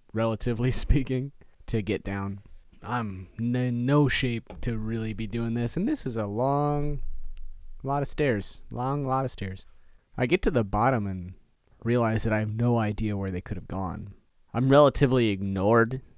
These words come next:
right now. There's a whole bunch of shit just going on down here. As you pointed out, people getting just thrown into the river.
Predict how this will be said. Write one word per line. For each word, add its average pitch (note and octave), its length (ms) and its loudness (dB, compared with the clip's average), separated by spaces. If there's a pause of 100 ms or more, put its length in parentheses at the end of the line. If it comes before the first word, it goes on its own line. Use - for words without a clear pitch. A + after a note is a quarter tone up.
(160)
right A2 200 4
now. G#2 240 2
There's A#2 260 2
a G#2 100 2
whole G#2+ 260 -2
bunch G#2 300 -2
of F#2 80 -4
shit - 320 -4
just G2+ 200 -4
going F2 240 -4
on D#2+ 200 -6
down E2+ 220 -6
here. E2+ 260 -10 (480)
As A2+ 240 -2
you A2 60 -4
pointed G2+ 340 2
out, E2 260 -6 (260)
people G#2 220 -4
getting G#2 220 -8
just - 240 -8
thrown F#2 260 -6
into F#2 160 -8
the F#2 120 -8
river. E2+ 380 -10